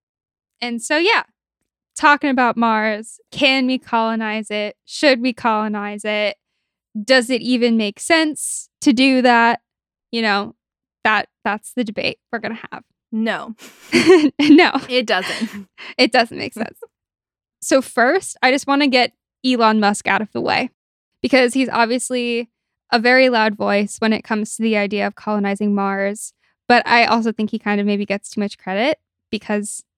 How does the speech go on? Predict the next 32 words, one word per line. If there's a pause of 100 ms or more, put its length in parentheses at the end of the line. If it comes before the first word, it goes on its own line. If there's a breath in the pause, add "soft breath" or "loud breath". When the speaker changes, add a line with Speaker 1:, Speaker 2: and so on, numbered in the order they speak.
(120)
Speaker 1:
he
is
loud. (400)
And
I
was
looking (120)
through (280)
Elon
Musk's
tweets
about
Mars, (120)
and
he
actually
gave
me
a
great
way
to
dig
into
something
that
I
super
glossed
over
last
week,